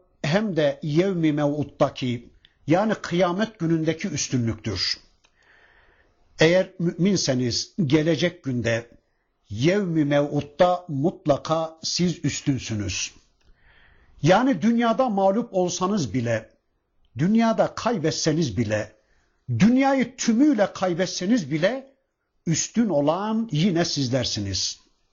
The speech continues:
Tıpkı bir peygamber gibi kavminiz tarafından testereyle belinizden biçilseniz bile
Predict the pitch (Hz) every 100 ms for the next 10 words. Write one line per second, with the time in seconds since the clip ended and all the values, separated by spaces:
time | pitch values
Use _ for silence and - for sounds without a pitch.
0 | _ _ _ _ _ _ _ - - -
1 | - - - - - - 247 - 202 165
2 | - _ - 160 170 208 180 175 165 185
3 | 180 196 143 123 135 127 - - 175 170
4 | 196 220 - 156 147 156 147 139 127 -
5 | 160 160 - 165 196 147 139 110 165 196
6 | 165 139 110 131 117 139 - 165 - 151
7 | 220 135 107 131 202 240